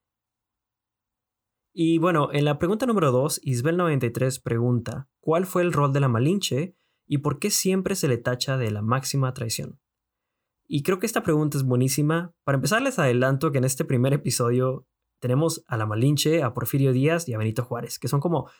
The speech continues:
esa trinidad de los personajes mitológicos mexicanos, ¿no? Y también les comento que en este episodio apenas se rascará la superficie <laughs> de esos tres personajes, pero eso no quiere decir que no exista una respuesta.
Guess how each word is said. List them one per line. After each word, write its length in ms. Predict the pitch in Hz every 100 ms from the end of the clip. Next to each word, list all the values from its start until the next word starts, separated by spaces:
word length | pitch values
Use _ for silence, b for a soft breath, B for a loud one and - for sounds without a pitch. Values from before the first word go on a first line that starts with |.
| B
esa 160 | 139 175
trinidad 560 | 175 143 120 113 127 131
de 80 |
los 140 | 123 120
personajes 580 | 120 120 123 113 135 123
mitológicos 720 | 110 113 110 107 120 117 104
mexicanos, 600 | 104 131 - 110 101 101
¿no? 180 | 143 180 b b b b b _ _ -
Y 460 | 151 147 151 147
también 260 | 147 156 175
les 140 | 202
comento 420 | - 175 175 180 180
que 80 |
en 80 | 151
este 160 | 139 151
episodio 500 | 143 147 143 143 143
apenas 640 | 113 - - 131 151 156
se 60 | 143
rascará 380 | 127 - 120 123
la 80 |
superficie 680 | 120 120 123 113 117 139 143
<laughs> 120 | 131
de 100 | 139
esos 220 | 131 139 -
tres 240 | 135 117
personajes, 600 | 127 135 156 143 135 - b b -
pero 280 | 165 180 160
eso 200 | 139 143
no 100 | 135
quiere 200 | 139 127
decir 260 | 123 127
que 120 | 123 120
no 280 | 120 117
exista 400 | 113 - 117 -
una 160 | 110 110
respuesta. 580 | - - - - 151